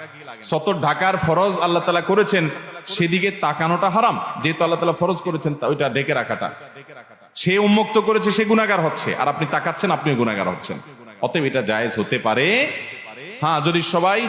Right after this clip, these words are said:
থ্রি কোয়ার্টার প্যান্ট পরে, ফুল প্যান্ট পরে, সতর উন্মুক্ত করা ছাড়া যদি ফুটবল খেলেন, ব্যাডমিন্টন খেলেন, ক্রিকেট খেলেন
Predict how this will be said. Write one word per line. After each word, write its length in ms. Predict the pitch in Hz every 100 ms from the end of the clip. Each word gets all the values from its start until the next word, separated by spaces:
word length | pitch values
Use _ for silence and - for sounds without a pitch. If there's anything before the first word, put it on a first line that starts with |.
| -
থ্রি 120 | 165
কোয়ার্টার 360 | 165 156 156 147
প্যান্ট 280 | 151 151 151
পরে, 220 | 147 135 - - - -
ফুল 140 | 156 147
প্যান্ট 260 | 151 143
পরে, 220 | 147 139 117 - 156
সতর 440 | - 160 160 147 - -
উন্মুক্ত 400 | 143 180 220 208
করা 260 | 185 165 151
ছাড়া 240 | - 151
যদি 180 | 143 139
ফুটবল 380 | 135 139 127 131 -
খেলেন, 280 | 135 131
ব্যাডমিন্টন 520 | 117 131 131 127 131 110
খেলেন, 340 | 123 127 120
ক্রিকেট 440 | - 143 139 -
খেলেন 240 | 131 131